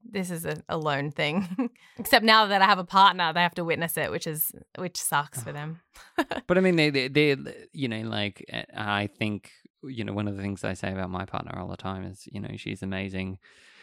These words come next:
Speaker 2: and an incredible person, and she has just seen me in my highs and lows. And I think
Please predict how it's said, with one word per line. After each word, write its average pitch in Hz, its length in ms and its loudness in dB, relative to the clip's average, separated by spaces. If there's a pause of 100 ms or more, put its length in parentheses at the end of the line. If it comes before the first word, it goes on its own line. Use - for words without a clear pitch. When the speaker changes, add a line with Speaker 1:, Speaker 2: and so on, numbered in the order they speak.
(280)
Speaker 2:
and 107 160 -2
an 101 100 0
incredible 104 420 -4
person, 107 580 -2
and 104 300 -4
she 104 180 -4
has 101 140 -4
just 101 160 -8 (280)
seen 107 240 -4
me 104 100 -2
in 101 100 -2
my 104 120 -2
highs 107 300 -4
and 107 120 -6
lows. 104 340 -4
And 98 100 -6
I 95 100 -4
think - 440 -8